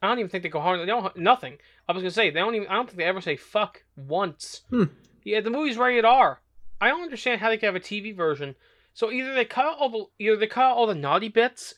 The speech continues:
Speaker 1: without telling me, which I wouldn't be surprised, or there weren't any and it's only R-rated because they said some words in it.
Speaker 2: That would suck.
Speaker 1: Yeah, well, I bought the movie.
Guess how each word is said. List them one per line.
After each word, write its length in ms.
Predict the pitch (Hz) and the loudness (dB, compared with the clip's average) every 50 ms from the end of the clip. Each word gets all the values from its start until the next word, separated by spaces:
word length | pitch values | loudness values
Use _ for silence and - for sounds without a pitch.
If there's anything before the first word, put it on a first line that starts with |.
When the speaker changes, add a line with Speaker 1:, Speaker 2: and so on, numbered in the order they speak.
| _ _ _ _ _ _ | _ _ _ _ _ _
Speaker 1:
without 320 | 190 180 175 170 165 156 | -2 0 2 2 0 0
telling 300 | - - 165 170 190 208 | 0 0 2 2 2 0
me, 160 | 233 269 302 | -2 -4 -2
which 220 | 277 196 165 - 160 | -2 -2 -2 0 -2
I 60 | 143 | -4
wouldn't 200 | 139 127 123 120 | -4 -6 -10 -14
be 80 | 127 123 | -14 -14
surprised, 680 | - - 131 _ 165 196 208 175 170 190 - - - _ _ - _ _ _ _ _ _ _ _ | -16 -16 -8 _ 2 4 4 4 2 0 -4 -10 -20 _ _ -20 _ _ _ _ _ _ _ _
or 440 | 233 233 226 220 202 185 180 175 - _ _ _ _ _ | -4 0 2 4 6 6 4 2 -2 _ _ _ _ _
there 160 | 175 160 147 | 0 0 0
weren't 340 | 143 151 208 254 294 294 - | 2 4 4 4 4 2 -4
any 240 | 160 151 151 151 156 | -4 -4 -4 -2 -2
and 100 | 151 143 | -4 -4
it's 80 | 139 | -4
only 220 | 165 170 170 170 - | -6 -6 -6 -4 0
R-rated 540 | 170 165 170 - 147 190 220 220 202 185 170 | 2 2 4 4 4 4 4 4 4 2 0
because 460 | 156 147 - 165 160 156 151 143 - | -8 -8 -2 0 0 0 0 -2 -4
they 240 | _ 165 165 156 143 | _ 0 0 0 -2
said 280 | - - 156 151 147 | -2 -2 -2 -2 -2
some 360 | - - 151 143 143 139 135 - _ _ _ _ | -4 -8 -8 -8 -8 -12 -14 -16 _ _ _ _
words 460 | - 143 147 175 180 175 165 147 - | -14 -6 -2 0 0 0 -2 -4 -8
in 80 | 135 120 | -14 -16
it. 120 | 113 113 _ _ _ _ _ _ _ _ _ _ _ _ _ _ _ _ _ _ _ _ _ _ _ | -18 -18 _ _ _ _ _ _ _ _ _ _ _ _ _ _ _ _ _ _ _ _ _ _ _
Speaker 2:
That 120 | - - 240 | 0 0 2
would 140 | 143 - | 2 0
suck. 560 | - - - - 208 139 92 - - - - - _ _ _ _ _ _ _ _ _ _ _ _ _ _ _ | -2 -4 0 2 0 0 0 -2 -8 -14 -16 -16 _ _ _ _ _ _ _ _ _ _ _ _ _ _ _
Speaker 1:
Yeah, 380 | - 180 190 196 196 196 190 190 220 | 0 2 4 4 4 4 2 -2 -6
well, 160 | 240 277 277 | -4 2 4
I 80 | 254 240 | 4 4
bought 280 | 214 240 262 269 269 | 6 4 4 4 2
the 80 | - 202 | 0 -2
movie. 400 | 190 185 185 185 214 220 214 _ | 0 0 2 0 -2 -4 -4 _